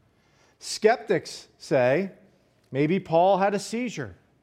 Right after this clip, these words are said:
or Paul was having hallucinations, or Paul made this story up and got some others to go along with it." I think it's worth me taking a couple minutes to respond to that.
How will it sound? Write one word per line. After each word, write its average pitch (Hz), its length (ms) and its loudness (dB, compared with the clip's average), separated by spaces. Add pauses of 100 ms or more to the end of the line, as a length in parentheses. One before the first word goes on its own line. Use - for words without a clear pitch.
(1000)
or 143 140 0
Paul 175 400 4
was 196 120 0
having 190 360 2
hallucinations, 208 1120 -2 (2000)
or 147 140 0
Paul 180 360 2
made 190 280 4
this 196 180 2
story 233 480 4
up - 280 0 (520)
and 139 140 -6
got 175 260 4
some 196 160 0
others 214 380 2
to 220 100 -4
go 220 240 4
along 240 360 2
with 208 160 0
it." 120 200 -2 (2250)
I 185 120 4
think 226 160 0
it's - 140 -4
worth 185 400 0
me 160 220 -4
taking 147 300 0
a - 20 -6
couple 127 240 -2
minutes 120 320 -6
to 131 100 -6
respond 113 420 -4
to 90 40 -12
that. 78 180 -16